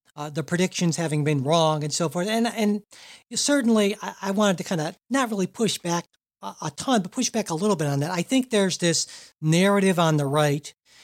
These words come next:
that, uh, scientists are just these, these crazy liberals who make,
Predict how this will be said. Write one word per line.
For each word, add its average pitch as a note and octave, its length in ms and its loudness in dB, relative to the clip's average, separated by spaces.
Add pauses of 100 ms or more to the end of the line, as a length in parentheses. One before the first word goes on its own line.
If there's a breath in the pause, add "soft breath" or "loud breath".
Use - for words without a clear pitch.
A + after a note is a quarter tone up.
(120)
that, D#3+ 320 0 (200)
uh, E3+ 380 -2
scientists F#3 640 2
are E3 100 2
just D#3 300 -4
these, D3 320 -2 (260 loud breath)
these E3+ 180 -2
crazy G3+ 540 0
liberals F3 640 2
who F3 80 2
make, D#3+ 260 2